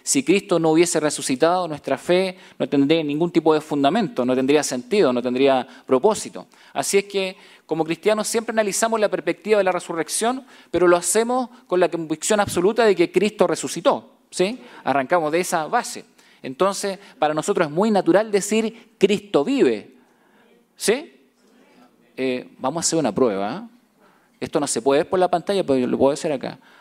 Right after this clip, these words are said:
¿Alguien puede decir eso, no? "Cristo vive"? A ver, que levante la mano y lo diga. ¿Ve? ¿Alguien más? Eso, eso. Que no lo represente nadie. Diga usted, "Cristo vive". ¿Sí? Bien,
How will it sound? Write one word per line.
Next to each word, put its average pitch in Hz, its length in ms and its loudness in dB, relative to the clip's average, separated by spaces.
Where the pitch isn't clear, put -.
¿Alguien 185 300 -2
puede 139 280 2
decir 185 200 -2
eso, 240 180 -4
no? 127 180 -8
"Cristo 165 340 2
vive"? 190 380 -2
A 147 220 0
ver, 180 300 -2
que 156 80 -2
levante 175 320 2
la 180 80 2
mano 175 160 0
y 170 40 -2
lo 156 120 4
diga. 120 400 -2
¿Ve? 151 260 0
¿Alguien 147 240 -2
más? 233 320 -2
Eso, 175 380 0
eso. 147 300 -2
Que 160 100 0
no 190 60 0
lo 240 80 6
represente 208 480 -2
nadie. 214 240 2
Diga 240 180 4
usted, 214 380 -2
"Cristo 233 320 0
vive". 165 480 0
¿Sí? - 160 0
Bien, 180 560 -4